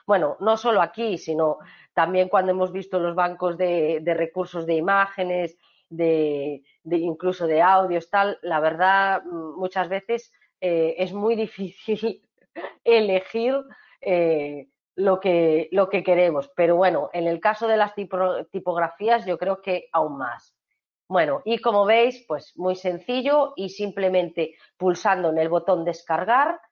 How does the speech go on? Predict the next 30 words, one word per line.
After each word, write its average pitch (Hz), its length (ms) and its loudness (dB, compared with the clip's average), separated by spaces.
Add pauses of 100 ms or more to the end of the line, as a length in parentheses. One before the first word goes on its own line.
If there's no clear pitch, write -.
(240)
la 170 200 2
tendríamos 190 580 -2
ya 165 380 2
en 156 300 -4
nuestro 147 960 -6
ordenador 202 720 2 (220)
y 254 260 -4
solamente 190 500 -2
quedaría 180 600 0
instalarla, 214 800 0 (200)
bueno, 156 260 0
pues - 180 -12
abriendo 175 480 -2
el, 165 480 -2
eh, 165 120 -8
normalmente 160 600 -4
viene 165 200 -4
en 165 80 -2
un 160 240 -4
archivo 160 420 -8
comprimido, 254 800 -2 (380)
abriendo 160 360 -2
el 156 100 -8
comprimido, 240 720 0 (280)
buscando 165 680 -2
la 156 460 0
fuente 170 560 0
en 165 80 -6
sí 190 180 -8
misma, 277 480 0